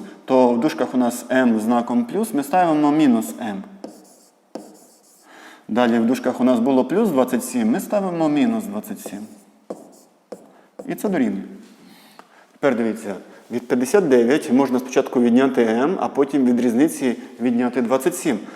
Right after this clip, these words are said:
Але можна і від п'ятдесят дев'ять відняти двадцять сім, тому що п'ятдесят дев'ять більше, ніж двадцять сім.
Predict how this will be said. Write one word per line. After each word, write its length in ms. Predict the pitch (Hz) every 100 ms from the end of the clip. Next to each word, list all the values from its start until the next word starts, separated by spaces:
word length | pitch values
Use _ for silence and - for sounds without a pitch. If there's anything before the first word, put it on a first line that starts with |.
| -
Але 260 | 110 110 117
можна 440 | 123 139 127 120
і 240 | - 120 123
від 220 | 127 127
п'ятдесят 440 | 123 117 135 131
дев'ять 340 | 127 135 113 113
відняти 340 | 117 123 123
двадцять 340 | 110 117 - -
сім, 280 | 165 214 214 - - -
тому 140 | 110
що 100 | 120
п'ятдесят 340 | 120 117 127 127
дев'ять 220 | 123 120
більше, 340 | 123 110 113
ніж 120 | 107
двадцять 340 | 104 104 110 107
сім. 240 | 107 95